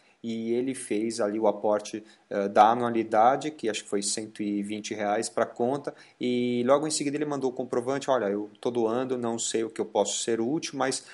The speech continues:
gostei bastante aí da proposta do Ecopolo. Quero ver realizado, pra isso eu tô fazendo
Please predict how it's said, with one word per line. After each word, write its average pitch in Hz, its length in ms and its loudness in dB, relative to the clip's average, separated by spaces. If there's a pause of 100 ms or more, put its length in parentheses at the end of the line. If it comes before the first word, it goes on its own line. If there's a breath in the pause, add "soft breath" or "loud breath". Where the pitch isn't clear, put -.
(160 loud breath)
gostei 117 300 0
bastante 110 680 0
aí 98 160 -2
da 95 360 -2
proposta 113 520 0
do 113 60 0
Ecopolo. 107 560 0
Quero 127 260 4
ver 110 280 -4
realizado, 110 880 0
pra 104 140 0
isso 104 180 -6
eu - 40 -18
tô 110 80 -14
fazendo 107 540 -6